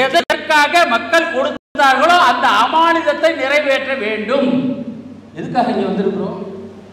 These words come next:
அல்லாஹ்விடத்திலே நன்மை பெற வேண்டும். நம்முடைய மறுமை வாழ்க்கை நல்ல வ-, வ-, வாழ்க்கையாக அமைய வேண்டும் என்ற நோக்கத்துல தான் நம்ம இஸ்லாத்துக்கே வந்திருக்கோம், இந்த இயக்கத்துக்கும் வந்திருக்கிறோம். அப்படி நம்முடைய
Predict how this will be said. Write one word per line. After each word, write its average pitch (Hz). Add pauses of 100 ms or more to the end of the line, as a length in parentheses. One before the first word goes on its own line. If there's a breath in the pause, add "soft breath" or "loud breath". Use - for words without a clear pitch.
(540)
அல்லாஹ்விடத்திலே 311 (120)
நன்மை 311 (100)
பெற 277
வேண்டும். 254 (960)
நம்முடைய 320 (120)
மறுமை 339 (120)
வாழ்க்கை 311 (680)
நல்ல 294
வ-, 302
வ-, 247
வாழ்க்கையாக 254
அமைய 302
வேண்டும் 277
என்ற 254
நோக்கத்துல 254
தான் 262
நம்ம 254
இஸ்லாத்துக்கே 240
வந்திருக்கோம், 240
இந்த 247
இயக்கத்துக்கும் 277
வந்திருக்கிறோம். 254 (1080)
அப்படி 320
நம்முடைய 311